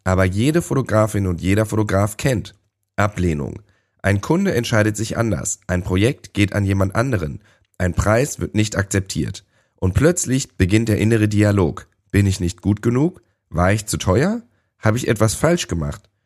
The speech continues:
Heute schauen wir uns an, wie du Ablehnung einordnest, ohne dass sie deinen Selbstwert angreift.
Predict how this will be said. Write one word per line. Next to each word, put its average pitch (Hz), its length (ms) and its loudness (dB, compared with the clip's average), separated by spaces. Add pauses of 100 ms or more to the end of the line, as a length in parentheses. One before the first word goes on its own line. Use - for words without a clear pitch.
(240)
Heute 175 300 2
schauen 123 280 0
wir 110 100 0
uns 101 160 -6
an, 104 220 2
wie 101 60 2
du 95 120 0
Ablehnung 135 500 -2
einordnest, 110 760 0
ohne 143 200 2
dass 120 180 -2
sie 95 120 -2
deinen 107 340 2
Selbstwert 90 560 -2
angreift. 67 600 -8